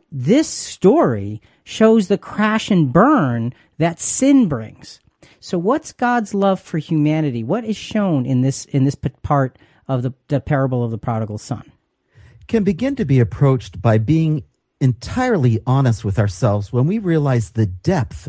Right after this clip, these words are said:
Speaker 2: of our own sin and folly. Now we must prepare to boldly face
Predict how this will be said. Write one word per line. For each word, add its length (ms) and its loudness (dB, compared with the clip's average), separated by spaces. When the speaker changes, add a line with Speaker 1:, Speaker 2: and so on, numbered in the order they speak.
Speaker 2:
of 120 2
our 160 2
own 240 4
sin 480 0
and 160 -4
folly. 580 0
Now 220 2
we 120 0
must 280 0
prepare 460 0
to 200 0
boldly 680 0
face 520 -2